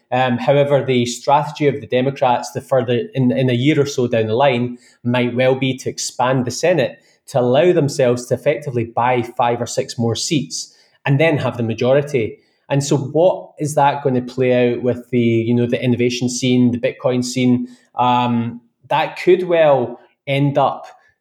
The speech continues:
stifling in-, innovation and slowing down how Silicon Valley operates, how,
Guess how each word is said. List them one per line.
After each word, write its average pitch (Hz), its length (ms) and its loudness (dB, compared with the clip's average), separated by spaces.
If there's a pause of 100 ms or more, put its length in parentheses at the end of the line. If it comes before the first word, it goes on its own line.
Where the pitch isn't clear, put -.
stifling 139 600 0
in-, 139 200 2
innovation 139 720 0
and 117 160 0
slowing 131 480 0
down 127 640 2
how 131 200 0
Silicon 123 520 -2
Valley 156 340 0
operates, 139 500 0
how, 117 300 0